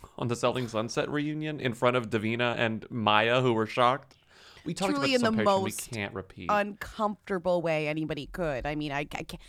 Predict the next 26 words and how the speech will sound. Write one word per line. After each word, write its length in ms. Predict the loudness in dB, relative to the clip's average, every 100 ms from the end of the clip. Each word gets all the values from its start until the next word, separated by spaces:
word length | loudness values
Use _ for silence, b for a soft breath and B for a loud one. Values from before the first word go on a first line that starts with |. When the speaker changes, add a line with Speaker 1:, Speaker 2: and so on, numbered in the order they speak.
| B B
Speaker 2:
I 80 | -4
can't 420 | -2 -4 -2 -2
imagine 500 | -2 0 0 0 -4
Speaker 1:
<laughs> 40 | -2
Speaker 2:
anyone 560 | -2 -2 -2 -2 -4
fumbling 720 | -4 0 0 2 0 -2 -4 -8 -6
this 380 | -2 -2 -4 -6
reveal 600 | -4 -2 0 0 2 -2
so 260 | -2 -2 -2 -2
poorly 480 | -4 -2 -2 -4
as 240 | 0 -2 -2
did 240 | -6 -6 -8 B -8
one 200 | -2 0
of 120 | 2
the 80 | 0
hosts 320 | 2 -2 -4
of 120 | -10
Queer 320 | -6 -2 0
Eye. 360 | 2 2 0 -4 4
Like, 240 | 4 4 -6
come 220 | -2 2
on. 400 | 4 4 6 4
That's, 180 | 4 8
like, 240 | 10 10
your 220 | 10 10 10
job. 880 | 12 12 12 8 2 -2 -2 -4